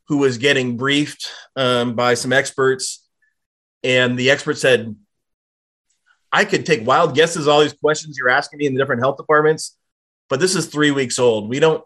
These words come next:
know. We have informed guesses, but Omicron relatively is new." So we are only in the Washington, we're about three weeks into this thing, and a wave typically lasts, uh, we're guessing eight to,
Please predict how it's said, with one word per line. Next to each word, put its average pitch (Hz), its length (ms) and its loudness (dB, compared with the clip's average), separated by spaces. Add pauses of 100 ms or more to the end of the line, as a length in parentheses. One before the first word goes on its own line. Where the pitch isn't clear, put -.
know. 107 580 -8 (840)
We 139 120 0
have 135 120 4
informed 139 640 2
guesses, 156 600 -6 (560)
but 123 260 0
Omicron 156 480 0
relatively 127 680 0
is 107 220 -8
new." 107 320 -8
So 110 280 -4
we 131 180 -2
are 127 420 0 (920)
only 160 380 2
in 131 100 2
the 127 80 0
Washington, 165 540 2
we're 139 120 0
about 120 200 0
three 147 180 -4
weeks 147 260 -6
into 156 140 2
this 160 220 -4
thing, 165 340 -2 (520)
and 123 380 0
a 117 120 -2
wave 147 460 0
typically 139 420 -6
lasts, - 840 -4
uh, 120 360 -2
we're 120 260 -4
guessing 123 380 -6
eight 120 280 -8
to, 107 300 -8